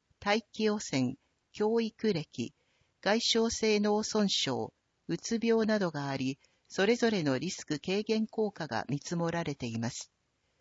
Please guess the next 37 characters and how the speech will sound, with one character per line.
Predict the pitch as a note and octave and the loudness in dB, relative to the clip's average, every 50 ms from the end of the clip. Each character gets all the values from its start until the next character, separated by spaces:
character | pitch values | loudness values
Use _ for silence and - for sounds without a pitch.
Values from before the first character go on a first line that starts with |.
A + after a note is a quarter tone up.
| _ _ _ _ _ _ | _ _ _ _ _ _
一 | - - - C4 C4 | -10 -4 -2 -2 0
つ | - - B3+ | 0 0 -2
一 | B3+ - - C4+ | -2 0 0 -2
つ | - - - | -2 0 0
の | D#3+ D3+ C#3+ | 0 0 0
効 | - - A#3 A3+ G#3+ | 0 2 2 2 2
果 | - - D#3+ | 2 0 -2
自 | C#3+ - E3 F3 | -2 -2 -2 -2
体 | - E3+ D#3 D3 C3+ | -2 -2 -2 0 0
は | B2+ B2+ A#2+ - - | 0 0 -2 -2 -4
大 | F#3 G#3+ A3 - | -4 -4 -4 -4
き | - - | -8 -12
く | - - D3+ C#3 | -6 -4 -4 -2
あ | C#3 | -2
り | C#3+ D#3 D#3+ | -2 0 0
ま | E3+ E3+ | -2 -2
せ | - - F3+ E3+ | -2 -2 -2 0
ん | D#3+ D3 | 0 0
が、 | C#3 C3+ C#3 - - - - - - _ | 0 0 -2 -4 -8 -20 -20 -20 -20 _
様 | - - F3+ F#3+ A3+ A#3 | -2 0 2 4 4 4
々 | - A3+ A3 G3+ F3 | 4 4 2 2 2
な | D#3 D3+ | 2 2
因 | D3+ E3 F#3+ G3 G3 | 2 2 2 0 0
子 | - - D#3+ | 0 0 0
に | D#3+ D3+ C#3 | 2 2 2
よ | C3+ C3+ | 2 2
る | C3 C3+ A#2 - - | 0 -2 -4 -4 -4
修 | - - - G#3 G#3+ | -4 -2 0 0 -2
正 | - - A3 G#3 G#3 | 0 0 0 0 0
効 | - - A3+ G#3+ G3+ | 0 0 0 0 0
果 | - - D#3+ D3 | 0 -2 -2 -2
を | C3 A#2+ | -2 -2
合 | - D3 D#3 D#3 | 0 0 0 0
計 | - - D#3+ D#3 D#3 | 0 -2 -2 -2 -2
す | D#3 - - D#3 | -2 -4 -4 -4
る | C#3+ C#3+ | -4 -4
と、 | - - D3+ D3 C#3+ | -2 -2 -2 -2 -2